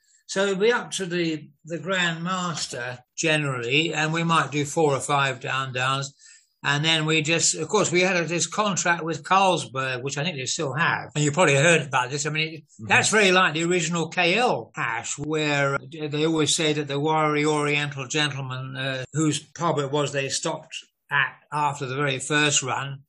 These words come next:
Speaker 1: sort of realised they were quite heavy drinkers and sort of followed them around. Well, in, in
Speaker 2: Wow.
Speaker 1: effect, that's what Carlsberg still do with the Hong Kong hash.
Speaker 2: Nice.
Speaker 1: Eventually, they, they leave. They, they leave a few crates of iced down beer, and then they depart.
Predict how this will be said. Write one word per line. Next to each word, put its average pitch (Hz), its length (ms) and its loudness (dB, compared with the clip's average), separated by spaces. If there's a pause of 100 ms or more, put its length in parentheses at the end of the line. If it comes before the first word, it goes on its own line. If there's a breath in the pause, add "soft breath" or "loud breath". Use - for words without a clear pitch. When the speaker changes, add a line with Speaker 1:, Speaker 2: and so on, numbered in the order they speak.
Speaker 1:
sort 160 200 0
of 131 280 -2
realised 143 500 4
they 143 120 2
were 135 100 -2
quite 143 260 0
heavy 139 300 -2
drinkers 139 440 -2
and 143 160 -4
sort 156 200 -2
of 139 120 -4
followed 156 300 2
them 143 180 -2
around. 160 480 2 (180)
Well, 170 120 2
in, 165 80 2
in 170 180 2
Speaker 2:
Wow. 160 60 2
Speaker 1:
effect, 156 380 -2
that's 160 240 -2
what 151 220 -2 (220)
Carlsberg 139 680 2
still 151 260 2
do 147 220 0
with 127 100 -4
the 131 100 -2
Hong 143 220 0
Kong 147 400 -2
hash. 107 480 -10 (300)
Speaker 2:
Nice. 110 520 -10 (120)
Speaker 1:
Eventually, 185 460 4
they, 127 200 -6 (100)
they 135 160 -4
leave. 135 260 -2
They, 143 160 2
they 160 240 2
leave 170 280 4
a 147 60 0
few 147 280 0
crates 143 560 0
of 117 240 -8
iced 143 360 -2
down 135 400 0
beer, 131 260 -2
and 131 120 -6
then 135 120 -6
they 127 120 -6
depart. 127 560 0